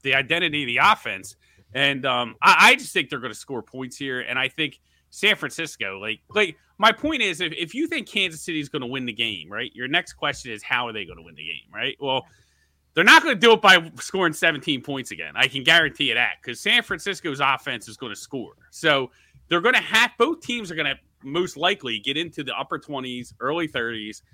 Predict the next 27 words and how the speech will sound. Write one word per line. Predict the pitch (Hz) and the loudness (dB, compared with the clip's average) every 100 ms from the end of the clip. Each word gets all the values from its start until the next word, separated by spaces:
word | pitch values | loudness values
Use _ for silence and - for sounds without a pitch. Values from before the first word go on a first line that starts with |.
| - | -8
I | 127 | -4
think | 127 | -4
it's | 120 | -6
gonna | 123 110 | -10 -8
be | 110 | 0
that | 123 160 _ - | 2 0 _ -4
type | 165 160 | -4 -4
of | 131 | -4
game. | 127 120 120 120 - _ - | -2 0 -2 -6 -12 _ -4
Um, | 117 107 104 | 0 0 -4
it's | 120 104 - - _ | -10 -14 -16 -20 _
not | 120 165 - | 2 4 4
in | 180 170 | 0 2
weather, | 151 147 147 151 143 | 4 4 2 0 -4
like, | 113 127 110 | -4 -4 -4
you | 123 135 | -4 -2
know, | 117 | -2
we're | 117 113 | -2 -6
climate | - 135 151 139 | -4 -4 -4 -6
controlled. | 139 - 151 147 143 | -12 -6 -4 -4 -6
It's | 113 - | -8 -6
in | 160 | -6
a | |
dome. | 143 123 120 123 117 _ _ _ - | -4 -4 -4 -6 -10 _ _ _ -4
You | 131 | -2
know, | 110 101 - | 0 -2 -6
uh, | 123 110 | 0 0